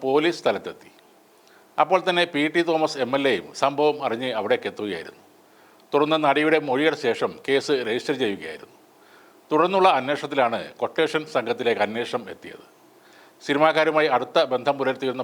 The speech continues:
പൾസർ സുനിയാണ് ക്വട്ടേഷൻ ഏറ്റെടുത്ത് നടപ്പിലാക്കിയതെന്നും വ്യക്തമായി. എന്തായാലും ഇന്നത്തെ വിധിക്ക് ശേഷമാണ് അപ്പീൽ പോകുന്ന കാര്യത്തിൽ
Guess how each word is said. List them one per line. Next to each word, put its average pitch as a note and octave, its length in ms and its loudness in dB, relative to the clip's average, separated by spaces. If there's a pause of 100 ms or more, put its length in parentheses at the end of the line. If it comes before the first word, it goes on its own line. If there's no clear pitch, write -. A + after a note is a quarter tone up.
പൾസർ A#2 400 0
സുനിയാണ് A#2+ 420 -2 (560)
ക്വട്ടേഷൻ C#3 380 0 (140)
ഏറ്റെടുത്ത് C3 380 -2 (120)
നടപ്പിലാക്കിയതെന്നും B2 720 0
വ്യക്തമായി. - 400 -12 (1400)
എന്തായാലും D#3+ 320 4
ഇന്നത്തെ D#3 240 2 (120)
വിധിക്ക് C#3 340 -4
ശേഷമാണ് C3+ 400 0 (160)
അപ്പീൽ D3 300 0
പോകുന്ന B2+ 300 2
കാര്യത്തിൽ A2 300 0